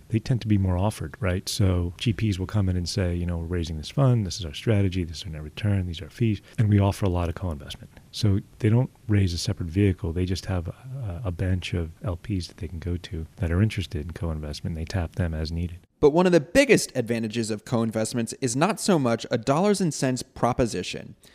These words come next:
Speaker 2: While intangible, it could lead to better investment decisions and the avoidance of losses down the road. That is, L Ps can understand the G P's approach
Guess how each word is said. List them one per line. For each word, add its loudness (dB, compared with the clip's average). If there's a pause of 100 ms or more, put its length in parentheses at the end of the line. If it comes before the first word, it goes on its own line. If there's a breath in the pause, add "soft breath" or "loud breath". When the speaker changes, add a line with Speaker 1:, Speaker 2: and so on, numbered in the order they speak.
(160 soft breath)
Speaker 2:
While 4
intangible, 4 (240 soft breath)
it 2
could 2
lead 4
to 2
better 6
investment 4
decisions -2
and -4
the 0
avoidance 2
of -4
losses 0
down -2
the 2
road. -6 (400 soft breath)
That 6
is, 2 (340 soft breath)
L 6
Ps 2
can 0 (100)
understand 4
the 2
G 0
P's 0
approach 0